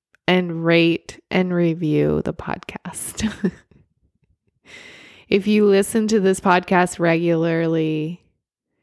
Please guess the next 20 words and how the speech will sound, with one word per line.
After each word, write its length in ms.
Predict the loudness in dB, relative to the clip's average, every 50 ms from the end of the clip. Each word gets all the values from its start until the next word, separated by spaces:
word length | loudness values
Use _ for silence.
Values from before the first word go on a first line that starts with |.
| _ _ _ _ _ _ _ _ _ _ _ _ _ _ _ _ _ _ 0
it 180 | 0 0 2
really 460 | 2 2 2 4 4 2 2 0 -2 -4 _
is, 640 | 0 2 2 4 2 2 0 -2 -6 -10 -12 -14 -12 -8
um, 480 | -6 -4 -2 -2 -4 -4 -6 -10 -14 -20 _ _ _ _ _ _ _ _ _ _ _ _ _ _ _ _ _ _ _ _ _ _ _ _ _ _ _ _ _ _ _ _ _ -2
the, 220 | 2 2 2 2 0 -4 _ _ _ _ _ _ _ _ _ _ _ _ _ _ _ _ _ _ _ _ _ _ _ _ _ -4
the 80 | -4 -2
most, 720 | 0 2 4 4 4 2 2 -2 -4 -10 -12 -14 -16 -16 _ _ _ _ _ _ _ _ _ -4
um, 640 | -2 0 0 0 -2 -2 -4 -6 -8 -10 -14 -16 -18 _ _ _ _ _ _ _ _ _ _ _ _ _ _ _ _ _ -20 -20 _
powerful 600 | -2 0 2 4 4 2 2 2 2 4 4 4 4
way 280 | 2 4 4 4 2 2
that 200 | 2 0 0 -2
you 260 | -2 -2 -2 -2 -2
can 540 | -2 -2 -2 0 0 -2 -4 -6 -8 -14 -20 _ _ _ _ _ _
say 400 | -14 -4 0 2 2 4 2 2
thank 440 | 0 0 -2 -2 -2 -4 -6 -2 0
you 340 | 2 2 4 2 2 -2 -4 -6
to 140 | -6 -4 -4
me 420 | -2 -2 0 0 0 0 0 -2
is 320 | 0 0 2 2 2 0
by 540 | 0 2 2 4 4 4 2 2 2 0 -2